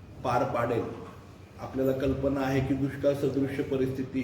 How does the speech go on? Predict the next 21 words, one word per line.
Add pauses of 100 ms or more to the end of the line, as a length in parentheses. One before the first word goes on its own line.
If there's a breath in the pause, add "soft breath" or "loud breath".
(440)
त्या
ठिकाणी
पुरंदर
तालुक्यामध्ये
आहे. (800)
ही
परिस्थिती
असताना (100)
सुद्धा (800)
आणि
मधल्या
काळामध्ये (800)
अनेक (960)
दूध
संस्था
आल्या, (560)
अनेक
दूध
संस्था (100)
गेल्या, (2250)
अनेकांनी